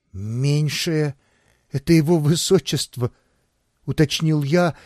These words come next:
и самым постыдным образом всхлипнул. «Да,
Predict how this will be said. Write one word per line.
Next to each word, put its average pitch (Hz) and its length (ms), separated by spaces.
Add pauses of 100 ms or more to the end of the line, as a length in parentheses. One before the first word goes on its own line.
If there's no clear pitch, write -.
(120)
и 214 260
самым 160 440
постыдным 156 720
образом 139 500
всхлипнул. 120 840 (580)
«Да, 156 460